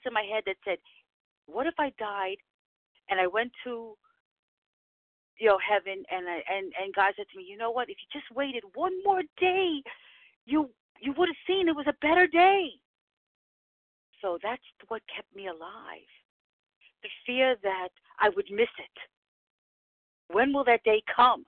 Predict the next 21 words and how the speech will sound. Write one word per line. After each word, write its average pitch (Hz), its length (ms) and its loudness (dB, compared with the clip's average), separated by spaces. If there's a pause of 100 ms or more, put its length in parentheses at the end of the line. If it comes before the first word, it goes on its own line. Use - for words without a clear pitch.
I 208 80 -4
will 190 160 -6
miss 233 260 -6
it. - 140 -16 (1200)
So 180 260 4 (840)
I - 60 -16 (160)
drug 254 220 6
along, 226 600 -2
along 208 480 2
this 185 120 -12 (160)
program. 175 640 -2 (720)
Um, 170 500 0
you 208 140 -4
know, 170 300 2 (280)
I've 196 240 2 (240)
done, 208 220 4 (120)
I've 180 220 -2
lost 226 240 0
a 240 60 -18
hundred 233 300 -8
pounds 226 280 -4